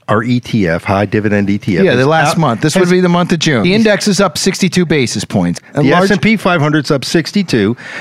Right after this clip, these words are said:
Speaker 1: W B I Y over the last one month period is up two point two four percent. Hey, that's outperformance.
Speaker 2: That's above average.
Speaker 1: Yeah, and this is net of fee.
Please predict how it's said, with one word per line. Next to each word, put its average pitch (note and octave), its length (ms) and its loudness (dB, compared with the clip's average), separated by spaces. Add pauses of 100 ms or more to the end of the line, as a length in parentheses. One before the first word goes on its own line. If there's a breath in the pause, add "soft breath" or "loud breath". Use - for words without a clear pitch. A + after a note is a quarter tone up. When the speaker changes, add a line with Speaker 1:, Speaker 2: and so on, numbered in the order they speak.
(140 loud breath)
Speaker 1:
W G3+ 340 2
B F#3 220 2
I D#3 160 2
Y C3 280 2
over C#3 220 2
the A2+ 140 0
last A2+ 400 0
one C3 260 2
month A#2+ 340 0
period B2+ 380 0
is C#3+ 120 0
up E3+ 200 -2
two G#3+ 160 0
point G3+ 300 -2
two G#3+ 120 0
four A#3 220 0
percent. G#3+ 340 -2 (240 loud breath)
Hey, G#3+ 120 -2
that's F#3+ 240 0
outperformance. F3+ 800 -2 (100)
Speaker 2:
That's D3 180 -2
above D#3 240 0
average. E3+ 500 -2
Speaker 1:
Yeah, G3 320 2
and D3 160 0
this A3+ 180 0
is E3 120 2
net F3+ 220 2
of A3+ 80 0
fee. F2+ 300 -4